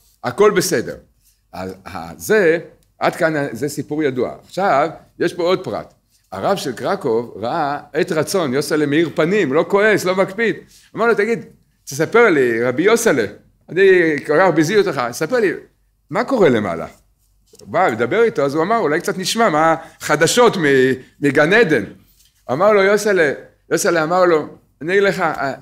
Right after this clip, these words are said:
אה, הוא שאל אותו, "איפה מקומך?" הוא אמר לו, "אני עם האבות הקדושים והצדיקים הכי גדולים בגן עדן." אז הוא אמר לו, "יוסלה, איך זה שמה? איך להיות שם?" אז הוא אמר לו, "תראה,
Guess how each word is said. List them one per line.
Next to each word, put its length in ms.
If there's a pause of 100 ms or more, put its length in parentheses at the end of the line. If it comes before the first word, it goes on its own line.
(380)
אה, 120
הוא 80
שאל 160
אותו, 140
"איפה 240
מקומך?" 400
הוא 140
אמר 200
לו, 380
"אני 220
עם 120
האבות 340
הקדושים 440
והצדיקים 480
הכי 120
גדולים 300
בגן 260
עדן." 240 (800)
אז 100
הוא 60
אמר 160
לו, 460 (720)
"יוסלה, 380 (520)
איך 160
זה 140
שמה? 320 (280)
איך 140
להיות 180
שם?" 200 (540)
אז 180
הוא 60
אמר 200
לו, 160
"תראה, 300